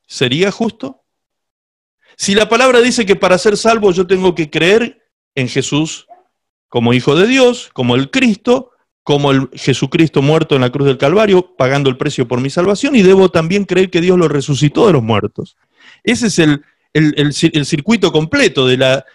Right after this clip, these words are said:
teología de salvación. ¿Sí? Ahora, entonces, ¿sería justo Dios si condena a un hombre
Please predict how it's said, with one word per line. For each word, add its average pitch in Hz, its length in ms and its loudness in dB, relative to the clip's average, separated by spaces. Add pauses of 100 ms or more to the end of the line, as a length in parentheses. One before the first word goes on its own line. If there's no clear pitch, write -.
(220)
teología 156 480 2
de 147 80 2
salvación. 117 720 -4 (680)
¿Sí? - 360 -8 (380)
Ahora, 240 560 0
entonces, 170 720 -4 (240)
¿sería 165 440 0
justo 240 500 2
Dios 175 680 0 (1200)
si 185 240 -2
condena 190 440 0
a 214 40 4
un 202 120 4
hombre 220 640 0